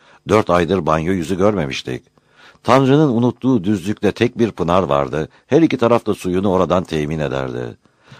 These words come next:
Ama sonra siyasi subaylar Finlerin su almalarına göz yumduğumuzu fark ettiler, dövüşmeye başladık. Onlar da susuz kaldılar, biz de.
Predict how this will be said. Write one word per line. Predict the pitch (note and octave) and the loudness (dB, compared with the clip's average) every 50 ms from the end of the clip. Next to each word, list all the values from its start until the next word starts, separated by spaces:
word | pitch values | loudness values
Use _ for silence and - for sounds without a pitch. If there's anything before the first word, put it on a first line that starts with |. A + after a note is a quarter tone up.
| - - | -10 0
Ama | - D3 D#3+ D3+ | 2 2 2 2
sonra | - - E3+ D3+ B2 A2+ | 2 0 2 2 2 0
siyasi | - - G#2 G#2 G2 F#2 - B2 C3 | 0 2 2 4 4 2 2 -2 -4
subaylar | B2+ - E2 C2 C2 C#2 C#2 D#2+ F2 | -2 -4 -4 -2 -2 -2 0 0 0
Finlerin | E2+ - G#2 G#2 G2+ A2+ A#2+ A#2+ | 0 0 -4 -2 0 2 2 0
su | - - C#3+ C3+ | 0 0 2 4
almalarına | A2 E2 D#2 C#2+ D2 D2+ D2 D2 E2+ F#2 | 4 4 2 0 -2 -2 -2 -2 -2 -4
göz | D2+ E2 A2 A#2 G2 E2+ | 0 0 0 0 0 -2
yumduğumuzu | E2 D2+ D2+ D2+ E2 D#2+ D#2 D#2 F2+ E2+ | -4 -4 -4 -4 -4 -4 -4 -4 -6 -4
fark | - D#2+ E2 D#2+ - | 0 0 0 0 -2
ettiler, | E2 D#2+ - - D#2 F#2 G2 F2 C2 | -6 -8 -6 -4 0 0 0 0 0
dövüşmeye | D#2+ E2 D#2+ D2+ - - D2 D#2 D#2 D2 | -2 -2 -2 -4 -6 -4 -4 -2 -2 -2
başladık. | C#2 C2 A#1+ - C2+ B1+ A#1 B1 A#1 - _ _ _ _ _ - - - - - - | -2 -4 -6 -6 -8 -8 -8 -8 -10 -12 _ _ _ _ _ -20 -20 -20 -20 -6 2
Onlar | A2 B2 B2+ C3+ D#3+ F3 E3 | 2 4 4 6 4 4 4
da | E3+ D3 | 4 2
susuz | - D3 B2+ A2 C#3+ A#2+ - | 2 0 -2 -2 -2 -2 2
kaldılar, | - B2+ B2 A#2+ A#2+ B2+ B2+ B2+ A#2+ G2+ | 4 4 4 4 4 4 4 4 4 2
biz | G2+ G2+ E2 C2 | -2 -4 -4 -4
de. | C#2 C#2 B1+ A#1 - | -4 -4 -4 -4 -8